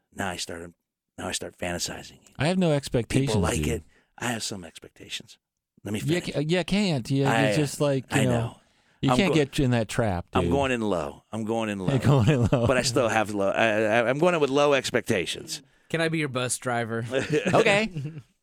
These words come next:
Speaker 1: No, I don't. I have no idea where the film will go. And you know what?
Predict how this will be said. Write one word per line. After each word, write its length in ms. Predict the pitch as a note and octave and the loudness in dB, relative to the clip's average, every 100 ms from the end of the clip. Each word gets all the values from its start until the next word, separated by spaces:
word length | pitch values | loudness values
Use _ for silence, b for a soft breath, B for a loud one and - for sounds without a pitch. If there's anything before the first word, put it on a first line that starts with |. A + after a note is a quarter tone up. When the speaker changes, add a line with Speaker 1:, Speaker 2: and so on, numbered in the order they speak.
| _ _ _ _ | _ _ _ _
Speaker 1:
No, 160 | D#3+ C#3+ | -2 2
I 140 | A2 | 2
don't. 100 | D#3 | 2
I 120 | C3 D3 | 2 2
have 200 | C#3+ C#3 | 2 0
no 100 | C#3 | 0
idea 260 | B2+ B2+ B2 | 2 0 0
where 100 | A#2 | -2
the 80 | |
film 240 | G#2 A2+ A2 | -2 -2 -2
will 80 | G#2 | -4
go. 320 | F#2+ A2+ G#2 | 0 0 0
And 100 | A2 | -4
you 80 | A2 | -4
know 140 | A2 A2 | -2 0
what? 240 | B2+ - | 0 -2